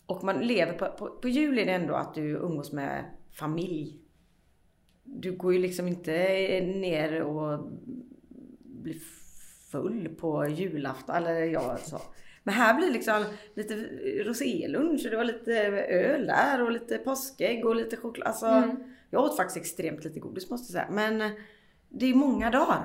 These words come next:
Speaker 1: Att,
Speaker 2: Mm.
Speaker 1: eh, det börjar redan torsdag. Eh, kanske bara på on-, många var ju lediga på torsdag med. Sen kanske
Speaker 2: Mm.
Speaker 1: redan bara på onsdagen. Torsdag,
Speaker 2: Mm.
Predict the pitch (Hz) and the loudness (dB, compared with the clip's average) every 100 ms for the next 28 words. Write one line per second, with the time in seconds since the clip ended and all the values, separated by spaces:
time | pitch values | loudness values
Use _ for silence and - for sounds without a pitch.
0 | - 226 233 202 226 220 214 240 277 247 | -2 2 4 4 0 0 -2 0 4 4
1 | 247 226 214 214 208 - - _ _ - | 4 4 2 2 -4 -12 -20 _ _ -10
2 | 240 - - - 202 202 208 - - _ | -8 -8 -6 4 4 4 0 -10 -20 _
3 | _ _ - - 571 427 - - - 370 | _ _ -18 -16 -16 -16 -16 -16 -6 -6
4 | - - - 208 190 160 254 359 294 226 | -6 -10 -6 -2 0 2 2 2 0 -2
5 | 214 185 170 170 294 - 175 233 254 311 | -6 -4 -4 -2 -2 -2 -2 0 0 2
6 | 262 240 - 196 160 - - 269 330 - | 2 0 -2 -4 -4 -6 -4 -4 -4 -8
7 | 208 330 277 240 | -10 -6 -2 -2